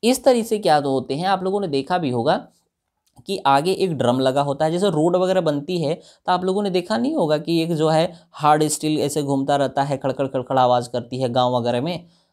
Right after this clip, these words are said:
उसी की बात हो रही है स्मूथ व्हील रोलर की। ये क्या करता है कि एक आगे होता है और दो, दो बड़े-बड़े क्या होते हैं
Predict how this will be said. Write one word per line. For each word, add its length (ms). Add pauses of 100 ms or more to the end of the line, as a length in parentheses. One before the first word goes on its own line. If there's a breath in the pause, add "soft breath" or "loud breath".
(180 soft breath)
उसी 260
की 80
बात 300
हो 40
रही 180
है 60
स्मूथ 340
व्हील 260
रोलर 320
की। 200 (340 soft breath)
ये 160
क्या 200
करता 320
है 180
कि 340
एक 240
आगे 240
होता 300
है 280 (260 loud breath)
और 140
दो, 180
दो 520
बड़े-बड़े 520
क्या 160
होते 340
हैं 220